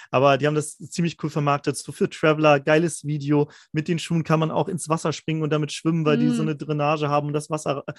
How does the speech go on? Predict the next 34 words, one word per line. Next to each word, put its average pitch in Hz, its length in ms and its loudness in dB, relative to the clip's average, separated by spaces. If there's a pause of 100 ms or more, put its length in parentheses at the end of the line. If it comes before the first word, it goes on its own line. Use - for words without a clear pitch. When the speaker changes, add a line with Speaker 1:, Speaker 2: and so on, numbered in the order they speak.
(120)
Speaker 1:
also 156 200 2
einfach 208 200 4
eine 160 100 2
geile 147 300 4
Werbekampagne, 147 640 2
mich 143 140 -4
haben 135 120 -2
sie 131 100 -6
bekommen. 139 420 -4 (320)
Und 233 140 -8
Speaker 2:
Mhm. 147 60 -2
Speaker 1:
dann 151 180 2
war 156 100 4
ich 190 100 0
auf 170 80 -4
dieser 143 220 -2
Seite. 190 480 -2 (260)
Die 139 100 -2
Seite 190 220 4
war 196 160 -2
echt 214 280 0
richtig 208 360 -6
geil 180 220 4
und 165 140 0
schön, 180 400 2 (180)
aber 139 120 0
die 156 80 4
hatte 160 140 0
so 190 120 -2
viele 214 180 -4
Bilder, 208 440 0
dass 165 300 -8
wenn 160 120 0
du 170 360 0